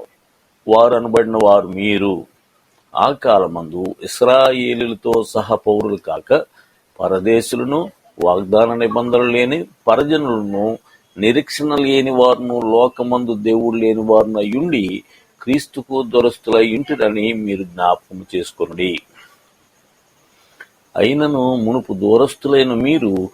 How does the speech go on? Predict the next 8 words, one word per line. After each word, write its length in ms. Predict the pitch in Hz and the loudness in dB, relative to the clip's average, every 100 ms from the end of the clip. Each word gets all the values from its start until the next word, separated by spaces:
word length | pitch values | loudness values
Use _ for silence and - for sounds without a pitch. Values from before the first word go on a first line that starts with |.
| - - | -16 -14
ఇప్పుడు 240 | 90 98 92 | -8 -4 -4
క్రీస్తు 440 | - 143 147 - | 0 0 0 0
యేసునందు 880 | 139 127 123 - 120 123 117 123 120 - _ _ _ - | 2 2 0 -2 -4 -2 2 2 2 -6 _ _ _ -4
క్రీస్తు 340 | 117 131 - | -2 -2 0
రక్తం 400 | 117 113 - 165 | 2 2 0 -4
వలన 340 | 135 98 95 104 | -2 -2 -2 -2
సమీపస్తులై 880 | - 95 107 104 107 - 101 107 117 | -2 -4 -2 -2 -4 -2 2 2 2
ఉన్నారు. 440 | 95 85 85 82 | -2 -2 -2 -4